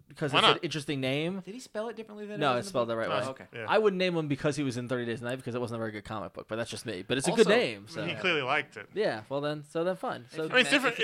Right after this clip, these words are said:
Speaker 2: it's
Speaker 3: meant a lot to you. I mean,
Speaker 1: Right.
Speaker 3: the thing is, if you like the name and that's where you happen to see it, that's one thing.
Speaker 1: Right.
Speaker 3: But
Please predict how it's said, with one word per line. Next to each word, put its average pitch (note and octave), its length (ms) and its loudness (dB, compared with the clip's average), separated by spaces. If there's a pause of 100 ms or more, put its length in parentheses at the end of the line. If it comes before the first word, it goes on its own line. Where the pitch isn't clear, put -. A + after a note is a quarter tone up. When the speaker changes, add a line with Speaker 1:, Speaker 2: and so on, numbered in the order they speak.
(100)
Speaker 2:
it's B2+ 100 -18 (220)
Speaker 3:
meant C3+ 300 -10
a G3 40 -6
lot G#3 320 -8
to A3 80 -14
you. A3+ 260 -14 (140)
I D3+ 80 -10
mean, D#3+ 120 -10
Speaker 1:
Right. E3 140 -10
Speaker 3:
the G3+ 80 -14
thing G3 100 -14
is, G3 200 -10 (560)
if F3 140 -8
you G3 80 -6
like B3+ 220 0
the G3+ 80 -4
name D#3 280 -6
and C3 120 -8
that's - 180 -6
where C#3+ 80 -6
you B2 60 -6
happen B2 240 -6
to G2 80 -16
see A#2 240 -10
it, C#3 100 -14
that's G2+ 180 -12
one A#2 220 -16
thing. D3+ 260 -10 (140)
Speaker 1:
Right. G2+ 140 -10 (100)
Speaker 3:
But - 160 -4